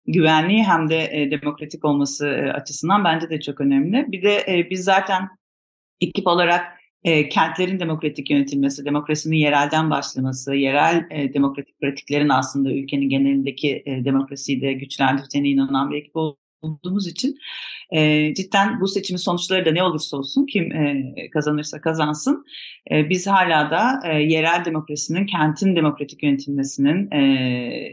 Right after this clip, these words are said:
farklı boyutlarda öneminin, e, tabii ki, e, takipçisi olacağız. O yüzden de yerel seçimleri, yani bu seçimlerden belki alacağım, yani şu ana kadarki bütün yerel seçimlerden ama şu anda geçirdiğimiz süreçten de alacağımız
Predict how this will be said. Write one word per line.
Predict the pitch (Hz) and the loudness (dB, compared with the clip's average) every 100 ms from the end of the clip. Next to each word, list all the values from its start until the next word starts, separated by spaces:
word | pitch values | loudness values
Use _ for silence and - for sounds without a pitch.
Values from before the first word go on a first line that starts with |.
| - 87 - - _ _ | -14 -16 -18 -20 _ _
farklı | 147 139 135 151 143 - | 0 0 0 0 0 -2
boyutlarda | 131 135 131 131 127 131 202 277 - _ _ | -4 -4 -2 -2 0 0 0 0 -4 _ _
öneminin, | 165 160 156 165 233 240 _ | 2 4 4 4 2 0 _
e, | 151 143 139 | 0 2 2
tabii | 139 147 139 | 0 -4 -6
ki, | - 220 | -4 -4
e, | - 160 147 143 - - | -2 0 0 -2 -8 -8
takipçisi | 156 147 - - - | -4 -4 -4 -6 0
olacağız. | 185 156 226 311 - | 0 0 0 -2 0
O | 175 | 0
yüzden | 165 196 214 | 0 0 2
de | 220 | 2
yerel | 240 175 185 | 2 4 2
seçimleri, | 196 185 - 180 175 175 | 2 -2 -8 -6 -4 0
yani | 165 | 0
bu | 202 | 0
seçimlerden | 208 - 196 190 185 202 208 | -2 0 2 4 6 4 4
belki | 170 160 160 147 | 2 0 -2 -4
alacağım, | 151 147 | -4 0
yani | 143 | 0
şu | 151 185 | 2 -2
ana | 180 | -2
kadarki | 180 170 175 | 0 0 -2
bütün | - 214 | -2 0
yerel | 185 180 | 0 -2
seçimlerden | 180 175 180 180 196 285 | -4 -8 -6 -2 2 4
ama | 262 170 | 4 2
şu | - | 0
anda | 180 180 | -2 -2
geçirdiğimiz | 175 180 180 170 180 - | -4 -4 -4 -6 -6 -6
süreçten | 170 175 - 190 185 | -4 -6 -2 0 2
de | |
alacağımız | 165 160 175 165 170 | 0 0 -6 -6 -6